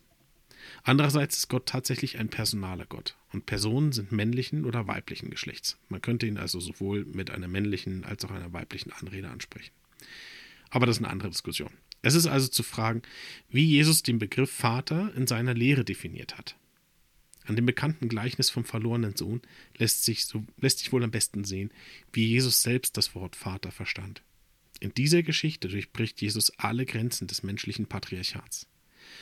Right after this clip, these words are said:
und präsentiert das Bild eines Vaters,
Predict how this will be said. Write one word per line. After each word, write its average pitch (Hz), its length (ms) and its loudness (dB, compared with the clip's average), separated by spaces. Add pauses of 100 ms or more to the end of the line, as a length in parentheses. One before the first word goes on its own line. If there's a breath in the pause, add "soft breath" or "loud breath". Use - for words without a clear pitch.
(280 loud breath)
und 113 140 -2
präsentiert 131 580 4
das 117 120 2
Bild 123 400 2
eines 101 240 -2
Vaters, - 540 -6